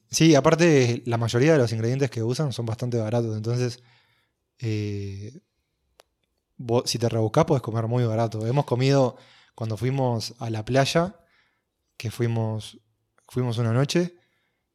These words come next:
eh, en un almuerzo creo que gastamos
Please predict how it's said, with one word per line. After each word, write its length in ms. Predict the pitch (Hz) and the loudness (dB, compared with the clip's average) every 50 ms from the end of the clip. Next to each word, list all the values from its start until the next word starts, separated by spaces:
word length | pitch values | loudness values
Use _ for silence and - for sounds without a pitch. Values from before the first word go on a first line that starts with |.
| _ _ - | _ _ -6
eh, 800 | 127 117 113 113 113 110 110 110 110 110 110 113 117 - 160 - - | -4 -2 -2 -2 -2 -2 -4 -4 -6 -6 -8 -10 -10 -12 -14 -14 -10
en 220 | - 120 107 107 110 | -8 -6 -4 -4 -2
un 100 | 113 113 | -2 -2
almuerzo 840 | 110 110 113 120 127 135 - - 160 139 127 120 113 113 - _ _ _ _ _ _ _ _ _ _ _ | -2 -2 0 0 0 0 0 0 0 2 2 0 0 -2 -6 _ _ _ _ _ _ _ _ _ _ _
creo 200 | - - 120 120 | -8 -4 -4 -4
que 120 | 110 113 113 | -2 -2 -4
gastamos 600 | 107 104 110 120 117 117 117 113 110 - - | -4 -6 -4 -4 -4 -2 -2 -4 -4 -6 -10